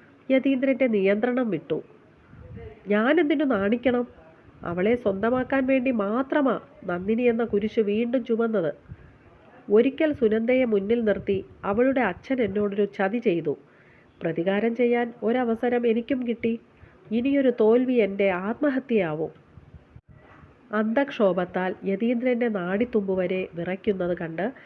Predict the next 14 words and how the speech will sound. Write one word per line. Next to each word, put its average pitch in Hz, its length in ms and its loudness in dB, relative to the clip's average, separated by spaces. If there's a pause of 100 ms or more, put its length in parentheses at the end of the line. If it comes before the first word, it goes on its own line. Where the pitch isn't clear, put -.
(240)
സഞ്ജീവൻ 262 500 0
സ്തബ്ധനായിപ്പോയി. 156 1080 -2 (1500)
"എൻ്റെ 190 320 0
ഭ്രാന്താ 240 460 2
സുനന്ദ. 180 420 -4 (520)
അവൾ 175 280 2
സ്വന്തമാവുന്ന 208 760 0 (220)
ഓരോ 226 440 0
നിമിഷവും 220 540 0
നെഞ്ചിലേറ്റി 196 720 -2 (380)
ഞാൻ 196 260 0
ഇത്രയും 269 460 -2
നാൾ 196 160 2
കാത്തിരുന്നു." 185 760 -4